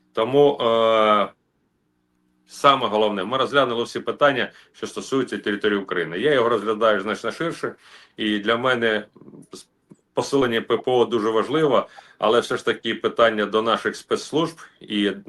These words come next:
до наших виробників — це проведення потужних авіаційних ударів по підприємствам, які виробляють ці дрони, по підприємствам, які, е, забезпечують комплектуючими ці, е,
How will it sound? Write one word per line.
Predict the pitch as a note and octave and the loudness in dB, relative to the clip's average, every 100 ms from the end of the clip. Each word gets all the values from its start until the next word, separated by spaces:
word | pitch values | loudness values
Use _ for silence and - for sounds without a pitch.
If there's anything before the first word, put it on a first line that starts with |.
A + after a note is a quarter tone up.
| - - | -20 -20
до | G#2 G2+ A2 G#2+ | -16 -2 2 2
наших | A2+ G#2 F#2+ | 0 -2 -4
виробників — | A2 G#2 A2+ G#2+ D#3+ D#3+ - - _ _ | -2 -2 -4 -6 -6 -8 -16 -20 _ _
це | - - A#2 A2 G2+ | -18 0 2 4 2
проведення | F#2 G#2+ A2 A#2 G#2+ G2+ G2+ F#2 F2 - _ _ _ _ - | 2 0 2 2 2 0 0 -2 -2 -8 _ _ _ _ -4
потужних | G#2+ C#3 B2+ G2+ F#2 | -4 0 -2 -2 -4
авіаційних | F#2+ G#2+ A2+ A2 F#2 G2+ | -4 -4 -4 -6 -6 -4
ударів | A#2 C3+ A2+ | 0 0 0
по | - G2 | -2 -6
підприємствам, | G#2+ - G#2 B2 B2+ G2+ | -6 -8 -2 -2 -2 -6
які | G2 A2 | -6 -4
виробляють | A#2+ B2+ B2 A2 D#2+ C#2+ | -2 -2 0 0 0 -4
ці | - | -10
дрони, | E2 E2+ D#2+ G2+ - _ _ - - _ _ | -8 -6 -6 -8 -14 _ _ -20 -20 _ _
по | - | -6
підприємствам, | - A2 G#2+ C3 D#3 C#3+ A2+ | -6 -6 0 2 2 -2 -4
які, | A2 G#2+ B2 B2 A#2 - | -2 -4 -4 0 0 0
е, | G#2 | -2
забезпечують | G#2 G#2+ A2 - B2 A2+ - | 0 0 -2 -2 -2 -2 -2
комплектуючими | C3+ B2+ C3+ - G#2+ G2+ F#2 G2+ G2+ | -4 0 -4 -2 -4 -4 -4 -8 -8
ці, | - G#2+ G2+ - - | -6 -6 -6 -10 -14
е, | G2 F#2+ G2 G2 F#2+ | -10 -8 -6 -4 -6